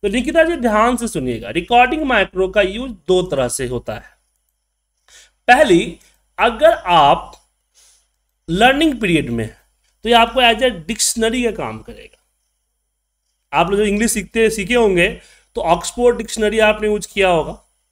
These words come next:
अगर आपने बाद में इंग्लिश सीखा होगा हम लोगों की तरह, कुछ लोग तो हैं जो कि बचपन से इंग्लिश शुरू कर देते हैं पढ़ना। हम लोगों ने छठी क्लास में ए फ़ोर, बी फ़ोर वर्ड पढ़ा था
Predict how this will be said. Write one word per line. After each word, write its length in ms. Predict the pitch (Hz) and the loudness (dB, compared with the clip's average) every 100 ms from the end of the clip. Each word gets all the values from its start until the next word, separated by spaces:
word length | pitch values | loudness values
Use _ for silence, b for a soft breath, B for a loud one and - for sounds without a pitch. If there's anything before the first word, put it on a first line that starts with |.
| _ _ _ _ _ _ _ _ _ _ _ _ _ _ _ | _ _ _ _ _ _ _ _ _ _ _ _ _ _ _
अगर 140 | 147 185 | 0 2
आपने 240 | 196 202 | 2 0
बाद 360 | 165 180 208 208 | 2 4 4 2
में 80 | |
इंग्लिश 180 | 220 202 | -2 -2
सीखा 220 | 208 190 | -4 0
होगा 200 | 196 202 | 2 2
हम 160 | 208 196 | 0 2
लोगों 140 | 196 | 2
की 140 | 196 202 | 2 -2
तरह, 220 | 175 160 | -4 -4
कुछ 280 | 180 185 190 | -4 -6 -2
लोग 220 | 190 190 | -2 0
तो 60 | 202 | 0
हैं 140 | 202 | 0
जो 100 | 202 | -2
कि 120 | 196 | -4
बचपन 380 | 185 185 214 208 | -6 -4 -4 -4
से 160 | 220 208 | -2 -2
इंग्लिश 240 | 202 208 | -2 -4
शुरू 200 | 214 208 | -4 -4
कर 180 | 202 185 | -2 -2
देते 240 | 190 190 | -2 0
हैं 120 | 196 | -2
पढ़ना। 400 | 175 175 170 180 170 | -2 -2 -2 -4 -4
हम 120 | 175 | -2
लोगों 160 | 185 | 0
ने 60 | 190 | 0
छठी 260 | 185 165 196 | -2 -4 -4
क्लास 340 | 196 190 190 | 0 0 0
में 100 | 190 | -2
ए 60 | 185 | -2
फ़ोर, 320 | 190 190 190 | -2 -4 -4
बी 160 | 175 | -6
फ़ोर 160 | 180 190 | -6 -2
वर्ड 200 | 175 170 | -2 -2
पढ़ा 200 | 165 151 | -2 -4
था 240 | 135 143 | -6 -16